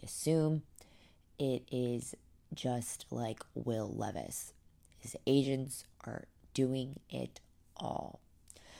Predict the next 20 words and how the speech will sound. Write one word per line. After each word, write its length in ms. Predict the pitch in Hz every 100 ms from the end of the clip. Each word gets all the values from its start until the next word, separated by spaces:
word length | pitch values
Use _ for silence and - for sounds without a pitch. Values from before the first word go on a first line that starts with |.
| - - - -
Maybe 360 | 160 156 147
this 240 | 135 127 -
week 200 | 127 123
we 140 | 127
will 320 | 117 113 110 - 131
get 220 | 123 120
some 360 | - 120 113 - -
news, 640 | 127 120 117 110 110 120 127
get 240 | 127 123
some 200 | 120 120
relief. 420 | 120 120 117 117
I 80 | 135
know 140 | 120 117
you 140 | 117
Steelers 460 | 120 - 123 123 -
fans 320 | 120 120 120
are 260 | 120 123 - -
waiting 840 | - 135 143 185 147 120 123 165 180 - - - -
for 300 | - - 143
this 260 | 139 -